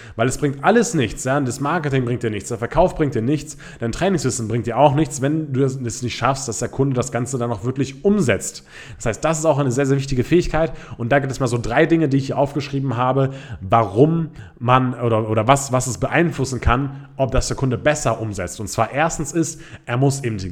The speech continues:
Geld bezahlen und vielleicht auch nicht sehr, sehr wenig Geld bezahlen, nicht irgendwie, keine Ahnung, fünfzig Euro oder sowas, ja, ähm, sondern er muss vielleicht schon mal ein bisschen mehr Geld in die Hand nehmen, damit er eben auch investiert ist, damit er sich auch denkt, okay, jetzt habe ich eben auch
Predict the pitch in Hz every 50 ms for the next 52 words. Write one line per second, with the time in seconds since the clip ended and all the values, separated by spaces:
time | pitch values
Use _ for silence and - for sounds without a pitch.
0 | 85 85 123 131 151 156 151 185 180 - - 151 156 165 185 190 180 - 117 -
1 | - 123 117 117 - - 120 113 113 123 127 123 - - - 113 98 104 117 113
2 | 101 104 98 95 107 123 143 165 170 - 170 165 156 - 156 143 - 139 135 139
3 | 135 123 107 113 113 107 - 110 107 104 104 101 - 123 123 - - 123 - -
4 | - 127 139 160 156 170 180 165 165 165 156 147 147 156 151 165 160 160 - 113
5 | 120 139 151 131 - - - - 143 - - 120 123 123 123 120 107 117 131 135
6 | 131 135 139 135 135 131 127 - 131 123 120 127 123 - 117 110 123 139 147 131
7 | 131 135 139 135 139 127 113 120 143 135 143 135 135 135 147 135 151 139 135 135
8 | 135 143 135 - - 131 123 117 - - - - 196 185 - 107 98 - - 113
9 | 117 123 113 135 131 123 117 135 123 - 139 139 135 131 - - 135 139 151 139
10 | - - - - - 107 - - 143 147 135 123 143 135 131 123 110 113